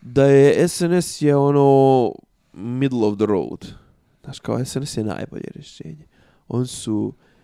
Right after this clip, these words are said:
i, i crkva i sad sam se poslao sam ti link, pošto sam bio na sajmu turizma, mogu o tome da ti pri-, pričam malo, pošto vidio sam i kancelariju za Kosovo i Metohiju. Barko Đurić je rekao,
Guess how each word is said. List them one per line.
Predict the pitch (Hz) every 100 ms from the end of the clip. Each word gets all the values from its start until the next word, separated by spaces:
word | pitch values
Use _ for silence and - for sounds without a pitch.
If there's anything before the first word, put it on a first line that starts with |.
| _ -
i, | - 104 107 107 104 -
i | 104 107
crkva | 104 - 165 175 - 147 135 120 113 -
i | - 104 110 104 104 107 95 104
sad | 127
sam | 120 110
se |
poslao | - 120 - 98
sam | 107 95
ti | - 101 95 85 -
link, | 113 101 -
pošto | 85 -
sam | 85
bio | 90
na | 87
sajmu | - 90 85
turizma, | - 87 - - -
mogu | - 64
o | 67
tome | - 80
da | 92
ti | -
pri-, | - -
pričam | - 95 - -
malo, | 80 104 - 160 - - _
pošto | - 113 -
vidio | 117 113
sam | 104 107
i |
kancelariju | 107 101 107 101 95 80
za | 92 90 101
Kosovo | - 101 -
i | 85
Metohiju. | 92 92 98 - 95 - _ _ _ _ _ _ -
Barko | - 117 123 104
Đurić | 107 104 -
je | 101
rekao, | 98 - 107 110 107 107